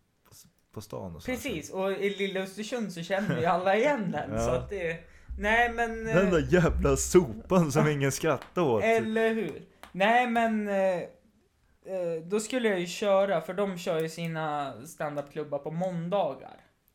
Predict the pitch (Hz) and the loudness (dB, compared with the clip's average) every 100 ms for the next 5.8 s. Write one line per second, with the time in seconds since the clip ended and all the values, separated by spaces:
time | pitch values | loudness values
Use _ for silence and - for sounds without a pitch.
0 | - 107 104 95 - _ _ _ _ _ | -10 -6 -4 -6 -14 _ _ _ _ _
1 | _ _ _ 156 151 151 _ _ - 160 | _ _ _ -4 -4 -6 _ _ -12 -6
2 | 151 147 143 - _ - 170 190 175 220 | -2 -2 -4 -6 _ -20 -6 -2 -2 -2
3 | 202 160 - 208 196 - 135 123 - - | -4 -4 -8 -8 -8 -10 -14 -12 -14 -16
4 | - - - - _ _ _ _ _ _ | -16 -20 -20 -20 _ _ _ _ _ _
5 | _ _ _ - 151 151 131 120 | _ _ _ -14 -10 -8 -8 -10